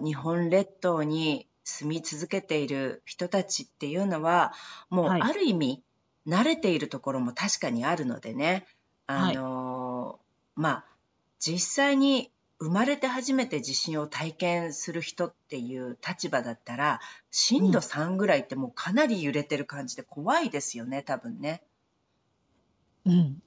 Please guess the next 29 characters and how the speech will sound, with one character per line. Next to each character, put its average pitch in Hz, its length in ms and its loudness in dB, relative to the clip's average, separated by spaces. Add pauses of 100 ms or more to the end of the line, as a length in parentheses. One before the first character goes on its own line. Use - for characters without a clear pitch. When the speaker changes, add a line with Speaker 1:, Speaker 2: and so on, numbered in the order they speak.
(200)
Speaker 2:
な 247 120 8
ん 294 80 2
か - 120 0
も 185 80 4
う、 160 60 2
Speaker 1:
ね。 160 240 -4
Speaker 2:
し-、 - 240 -8
正 311 260 -2
直 370 220 2
な 269 140 2
と 180 100 -2
こ 175 140 -2
ろ、 147 80 -2
震 359 320 -2
度 262 100 2
三 233 280 2
っ - 20 2
て 269 160 0
い 294 80 4
う 320 40 4
の 277 100 2
は、 165 100 2
ま 160 100 -2
あ、 - 20 -2
普 - 200 -4
通 247 260 0
だ 247 120 4
な 247 140 6
っ - 60 -6